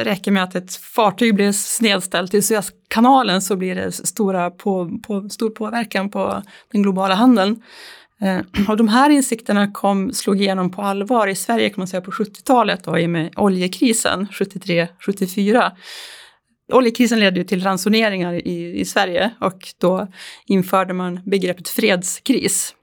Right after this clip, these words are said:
Det vill säga att det kan uppstå stora, eh, problem med vår försörjningsförmåga även fast det inte råder krig.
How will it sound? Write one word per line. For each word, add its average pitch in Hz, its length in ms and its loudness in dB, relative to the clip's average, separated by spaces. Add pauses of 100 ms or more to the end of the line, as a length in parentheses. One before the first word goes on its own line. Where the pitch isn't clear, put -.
(800)
Det 214 60 2
vill 185 100 0
säga 180 120 2
att 175 240 -8
det 214 100 2
kan 208 240 -2
uppstå 175 440 -2
stora, 170 760 -4
eh, 190 280 -6 (160)
problem 180 480 -2
med 180 220 -8
vår 180 160 -4
försörjningsförmåga 190 1120 0
även 180 360 -4 (200)
fast - 160 -4
det 196 60 2
inte 185 280 2
råder 175 380 -2 (120)
krig. - 380 -8